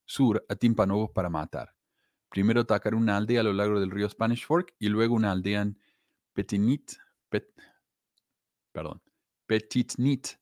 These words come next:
Creek. El trece de febrero, entre quince y veinte familias timpanogos se rindieron al capitán Grant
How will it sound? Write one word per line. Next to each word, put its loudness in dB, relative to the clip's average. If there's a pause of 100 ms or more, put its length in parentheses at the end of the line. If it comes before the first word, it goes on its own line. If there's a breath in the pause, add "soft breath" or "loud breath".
(200)
Creek. -4 (380 soft breath)
El -4
trece 2
de 2
febrero, 2
entre -2
quince 0
y 2
veinte 0
familias 0
timpanogos 2
se -2
rindieron -2
al -6
capitán -6
Grant 2